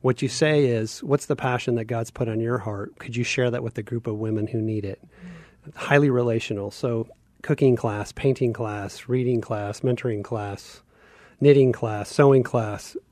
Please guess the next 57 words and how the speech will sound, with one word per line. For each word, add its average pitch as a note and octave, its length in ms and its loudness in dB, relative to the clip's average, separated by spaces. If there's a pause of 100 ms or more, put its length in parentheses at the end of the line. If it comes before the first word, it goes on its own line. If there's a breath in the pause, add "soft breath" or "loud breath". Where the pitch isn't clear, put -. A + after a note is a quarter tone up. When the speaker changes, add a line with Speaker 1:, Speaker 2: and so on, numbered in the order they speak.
Speaker 1:
They, C3+ 160 6
those F3+ 220 8
didn't F#3 180 6
come D3 160 4
because B2+ 240 4
you G#3+ 120 6
thought A2+ 280 2
they A2 100 0
were A2 140 -2
a G#2+ 40 -4
good A2+ 140 0
idea. G#2+ 360 -2
Speaker 2:
Volunteer. - 520 -12
Speaker 1:
It's E3 100 -10
because C3+ 320 -2
the B2 80 0
volunteers C#3+ 520 4
God A#2+ 220 2
sent A#2+ 220 0
you A2+ 260 0
had A#2 280 -4
that A2 260 -4
in A2+ 160 -2
their A2 260 -4 (400 soft breath)
heart. A2 280 0
And C3+ 160 2
then D3+ 240 4
who F3+ 180 8
knows C#3 280 4
where A#2+ 160 -2
it A#2 80 -10
goes A2+ 180 -4
from A2 220 -8
there. G2+ 240 -8
But, A#2 240 -4 (400 loud breath)
and D#3 100 6
then F3+ 60 8
I F#3 60 6
also D3 580 6
think C#3+ 200 2
maybe C3+ 200 4
people C3+ 260 0
are B2 60 2
listening, B2 480 4
and G#2+ 180 -2 (420 soft breath)
I C#3 140 4
just C#3 140 0
wanna C#3 140 10
remind A#2+ 420 2
folks A#2+ 340 -2
that A#2 200 -4 (180)
the, C3 160 2
the B2+ 200 2
big E3 300 2
giant F3 340 4
macro C#3+ 600 4
system E3 560 2